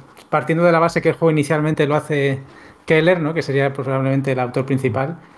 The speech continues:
esto yo creo que tiene mandanga, mandanga seria va a ser esto.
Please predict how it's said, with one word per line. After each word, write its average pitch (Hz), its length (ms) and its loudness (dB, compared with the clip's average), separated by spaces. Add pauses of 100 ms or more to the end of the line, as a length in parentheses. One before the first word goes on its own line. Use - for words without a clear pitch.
(400)
esto 127 680 2
yo 120 120 0
creo 117 100 -2
que 123 60 -2
tiene 123 340 0
mandanga, 123 840 -2
mandanga 151 380 0
seria 139 240 0
va 131 40 0
a - 20 0
ser 123 140 -4
esto. 110 220 -10